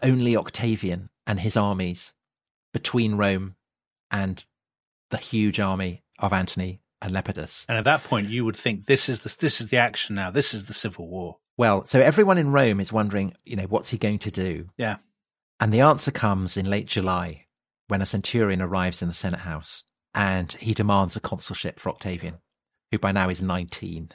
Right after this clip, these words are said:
Speaker 2: So he's, what, twenty-one years too young for,
Speaker 1: Yes.
Speaker 2: <laughs> for
Speaker 1: Yes,
Speaker 2: the job?
Speaker 1: he is. And, uh, people in the Senate kind of splutter and say, "This is an outrage, and, you know, on what authority are you doing this?" And the centurion puts his hand on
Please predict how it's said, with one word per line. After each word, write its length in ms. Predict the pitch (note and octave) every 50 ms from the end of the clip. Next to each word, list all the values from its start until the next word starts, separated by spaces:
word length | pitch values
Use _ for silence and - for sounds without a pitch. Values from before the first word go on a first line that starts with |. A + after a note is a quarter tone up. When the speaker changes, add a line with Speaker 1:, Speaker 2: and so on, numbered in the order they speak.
| - - _ _ _ _ _ _ _ _ -
Speaker 2:
So 160 | - - G#2+
he's, 180 | G#2 G#2+ G2 -
what, 160 | - - -
twenty-one 580 | - - A#2+ A2+ A2 - B2 G#2+ A2 A2+ G#2+ G#2
years 280 | G2+ G2+ G2+ G2 -
too 160 | - - G#2
young 320 | F#2+ G2+ F#2+ F2+ E2+ D#2 D#2 _ _ _ _ _ _ _ _ _ _ _ -
for, 280 | G#2+ G2+ F#2 E2+ E2+ -
Speaker 1:
Yes. 320 | - - - - - - - _ _ _
Speaker 2:
<laughs> 120 | _ _ -
for 420 | - - - - - - - -
Speaker 1:
Yes, 120 | F2 E2+
Speaker 2:
the 60 | F#2+ G#2+
job? 220 | F#2+ D#2+ F#2+ -
Speaker 1:
he 180 | - A2+ A2 G#2+
is. 320 | F2+ E2+ F2 - - - _ _ _ _ _ _ _ - - - - - - - - - _ -
And, 460 | B2 A2 A2 A2 A2 A2 A2 G#2 - - - - - -
uh, 80 | - -
people 260 | - - A#2+ A2 - G#2
in 60 | F#2+
the 60 | F#2+
Senate 320 | - C3+ A2 G2+ G2 -
kind 180 | - A2 G2 F#2
of 60 | F2+
splutter 540 | - - - B2 B2 A#2+ - - C3 A#2+ A#2+
and 120 | G2 F#2+
say, 140 | - G#2 F#2+
"This 160 | G2+ A2 -
is 80 | G#2+ F2+
an 80 | G2+ A#2+
outrage, 480 | B2+ B2 C3 B2 A#2 A#2+ A#2+ A2 -
and, 180 | B2+ G2+ G2+ - -
you 80 | - G2+
know, 140 | E2+ - E2+
on 80 | F#2+
what 180 | G2+ A#2+ A#2+ A#2
authority 520 | A2 - - B2+ B2 A#2 - - A2+ G2+
are 40 | G2+
you 160 | F#2+ F#2 G2
doing 340 | - C#3 C3+ C#3 C3+ C3 B2+
this?" 320 | C3 C3+ B2 - - - - - - - - - -
And 100 | G#2 A2+
the 60 | -
centurion 640 | - A#2+ G#2+ - C#3 B2+ A#2+ A#2 A2+ G#2+ G#2 G2+ - - - _ _ _ _ _ -
puts 180 | C#3 A2+ -
his 120 | A#2+ A2 -
hand 260 | B2+ A#2 A2 G#2 G#2
on 220 | G2+ G2 G#2 G#2+